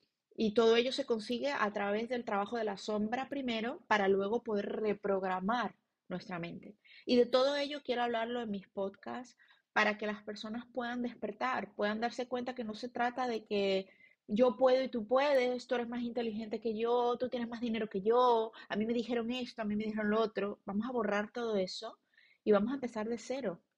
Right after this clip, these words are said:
Vamos a cuestionar todo lo que nos dijeron ahí fuera, porque lo que nos dijeron ahí fuera es lo que realmente teníamos adentro. Entonces, la única forma de poder transformar nuestra vida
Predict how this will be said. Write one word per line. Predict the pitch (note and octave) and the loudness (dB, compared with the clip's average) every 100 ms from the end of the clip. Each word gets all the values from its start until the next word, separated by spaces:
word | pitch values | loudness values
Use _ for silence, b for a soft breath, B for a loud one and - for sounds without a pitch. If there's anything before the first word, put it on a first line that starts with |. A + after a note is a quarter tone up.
| _ _ _ _ _ _ | _ _ _ _ _ _
Vamos | F#3 B3+ | 0 2
a | D4 | 2
cuestionar | C#4+ - A#3+ A3 A#3+ | 0 0 0 2 2
todo | B3 B3+ | 2 2
lo | C#4+ | 0
que | B3+ | -2
nos | A3 | -2
dijeron | G3+ - A3+ A3+ G#3+ | -4 0 0 2 0
ahí | F#3+ F#3+ | 0 -2
fuera, | - G3+ F#3+ E3+ G#3 B B _ | -2 0 0 -2 -8 B B _
porque | G3 G#3 | 0 4
lo | G#3 | 2
que | G#3 | 0
nos | G3 | -2
dijeron | F#3+ G#3 B3 | -2 -2 -2
ahí | C#4 A#3+ | -2 -2
fuera | - B3 A3+ | 0 0 2
es | G#3 | -2
lo | G#3+ | -2
que | G#3+ | 0
realmente | G#3 G3+ G#3+ A#3+ | 2 2 0 0
teníamos | A#3 G3 G3 A#3 F3 | -2 -2 0 -2 0
adentro. | G3 F#4 - - _ _ _ _ _ _ _ | -2 -2 -8 -12 _ _ _ _ _ _ _
Entonces, | F#3+ A3+ G#3+ | 2 2 4
la | G#3 G3+ | 6 6
única | A#3 F4 C#4 | 6 2 -4
forma | - - B3+ D#4+ A#3+ G3 | -8 4 6 6 2 0
de | |
poder | F#3 F#3+ F#3+ G#3 | 2 2 2 0
transformar | G3 G3+ F#3+ F#3+ | -4 -2 -2 -2
nuestra | F#3 F3 F#3 F3+ | -4 -4 -2 0
vida | A3+ B3 F#3+ | 2 0 -4